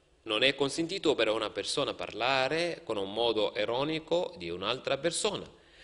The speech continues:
Di questo Allah, l'Onnipotente, dice nel nobile Corano: "O credenti, non scherniscano alcuni di voi gli altri, che forse questi sono migliori di loro, e le donne non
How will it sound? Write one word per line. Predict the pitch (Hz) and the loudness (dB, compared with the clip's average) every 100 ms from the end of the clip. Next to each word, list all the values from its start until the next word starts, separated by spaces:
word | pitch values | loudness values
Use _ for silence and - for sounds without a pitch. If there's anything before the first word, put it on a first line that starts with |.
| - | -20
Di | - 127 | -2 0
questo | 127 143 147 123 | 6 6 6 2
Allah, | 95 92 98 147 123 | 2 2 2 4 4
l'Onnipotente, | 113 113 87 90 131 147 110 | 0 0 -2 0 0 0 -2
dice | 175 175 - 113 | -2 2 4 4
nel | 90 | 0
nobile | 98 98 90 | -2 -2 -2
Corano: | 107 85 - 92 135 - - - - _ | -2 -4 -4 -6 -6 -6 -18 -20 -20 _
"O | 143 185 | 4 6
credenti, | 233 226 131 85 - 69 - - - | 4 4 4 4 -6 -10 -10 -18 -20
non | - 139 196 214 202 196 - | -2 4 4 2 0 -2 0
scherniscano | 120 - - 120 131 180 - 92 87 80 | -4 0 4 4 4 2 2 -2 -2 -4
alcuni | 80 101 - 151 113 | -4 -4 0 2 2
di | 98 | 2
voi | 98 139 185 202 | 2 4 4 4
gli | 160 | 2
altri, | 82 160 - 76 - - - | 0 -4 -6 -10 -12 -20 -6
che | - 120 | 4 4
forse | - 220 202 - 120 | 4 2 2 0 -2
questi | 147 160 - 113 | 4 2 2 -4
sono | - 127 101 | 0 0 0
migliori | 98 107 143 170 | -2 0 2 2
di | 190 | 2
loro, | 214 143 - - - - | 4 2 0 -8 -18 -2
e | - | 4
le | 139 110 | 6 8
donne | 113 147 175 175 | 6 4 2 0
non | 127 139 160 151 | 2 2 2 2